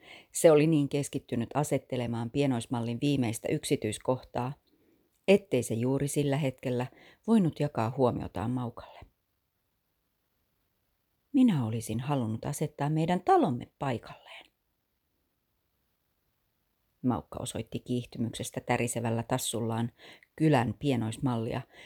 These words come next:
jonka reunalla taivaan sininen talo oli.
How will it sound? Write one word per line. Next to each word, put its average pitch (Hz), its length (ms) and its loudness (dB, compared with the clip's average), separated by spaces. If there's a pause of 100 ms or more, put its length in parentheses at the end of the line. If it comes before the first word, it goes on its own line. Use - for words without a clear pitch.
(140)
jonka 240 220 4
reunalla 165 480 2
taivaan 135 420 -2
sininen 127 440 -8
talo 139 360 -10
oli. - 320 -14